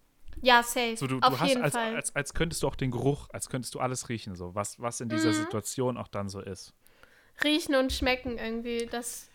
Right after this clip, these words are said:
Speaker 2: Also was,
Speaker 1: und
Speaker 2: was mich immer tatsächlich, das hast du eben auch erwähnt, was, was mich irgendwie, weil das emotional für mich zu einer sehr bestimmten Epoche in meinem Leben gehört, ist sehr viel von Mac Miller.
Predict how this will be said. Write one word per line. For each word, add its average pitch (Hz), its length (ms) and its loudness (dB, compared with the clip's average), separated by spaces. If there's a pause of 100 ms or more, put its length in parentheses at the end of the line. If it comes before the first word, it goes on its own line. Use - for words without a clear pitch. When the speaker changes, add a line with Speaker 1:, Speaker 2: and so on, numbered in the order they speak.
Speaker 2:
Also 151 240 2
was, 170 200 4
Speaker 1:
und - 120 -16
Speaker 2:
was 156 200 0
mich 185 180 -2
immer 180 240 0
tatsächlich, 156 420 -2
das - 80 -6
hast 135 160 -4
du 143 60 -10
eben 139 180 -4
auch 120 120 -6
erwähnt, 117 400 -4
was, 113 260 -4
was 117 180 -8
mich 127 180 -6
irgendwie, 117 640 -6 (320)
weil 120 140 -2
das 117 120 -8
emotional 131 640 0
für - 180 -8
mich 120 300 -4 (100)
zu - 160 -8
einer 113 100 -2
sehr 127 300 2
bestimmten - 560 -8
Epoche - 400 -4
in 107 60 -2
meinem 101 180 -2
Leben 120 220 -2
gehört, 117 220 -4
ist - 260 -8
sehr 127 240 -2
viel - 180 -8
von 113 180 -6
Mac 104 160 -6
Miller. 123 360 -2